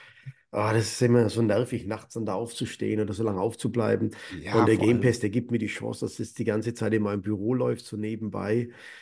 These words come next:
Speaker 1: Äh, so wie andere die Börsenberichte schauen, hab ich so immer N F L laufen. <laughs> Das
Speaker 2: Ah,
Speaker 1: ist
Speaker 2: sehr
Speaker 1: echt
Speaker 2: cool.
Speaker 1: cool.
Speaker 2: Ja, ja, ja.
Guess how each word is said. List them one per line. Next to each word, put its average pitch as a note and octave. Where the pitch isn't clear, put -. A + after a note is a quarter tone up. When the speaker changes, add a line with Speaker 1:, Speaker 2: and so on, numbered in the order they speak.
Speaker 1:
Äh, A#2
so G#2+
wie B2
andere A#2
die A2
Börsenberichte B2
schauen, A2+
hab A2
ich B2
so C3
immer A#2+
N A2
F G#2+
L A2
laufen. G#2+
<laughs> -
Das D3
Speaker 2:
Ah, A#2
Speaker 1:
ist -
Speaker 2:
sehr C3+
Speaker 1:
echt -
Speaker 2:
cool. G2+
Speaker 1:
cool. -
Speaker 2:
Ja, G#2+
ja, G#2
ja. G2+